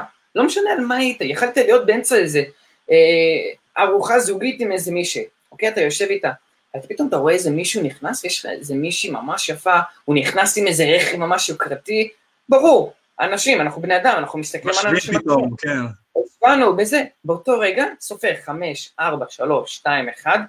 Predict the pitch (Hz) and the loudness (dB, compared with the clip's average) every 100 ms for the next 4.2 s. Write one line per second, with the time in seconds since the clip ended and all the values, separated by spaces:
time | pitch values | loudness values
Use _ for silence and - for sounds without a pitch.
0 | _ _ 156 208 220 208 247 220 180 - | _ _ 2 4 4 4 2 2 0 -6
1 | 202 175 180 175 156 214 214 247 - 151 | -4 -2 -2 -2 -2 -4 -8 -8 -12 -16
2 | - 202 220 _ _ 175 160 160 156 190 | -6 -4 -4 _ _ -6 -4 -2 0 0
3 | 185 156 135 - - 139 143 - 135 143 | 0 -4 -4 -8 -10 -14 -10 -10 -4 -4
4 | - - | -4 -10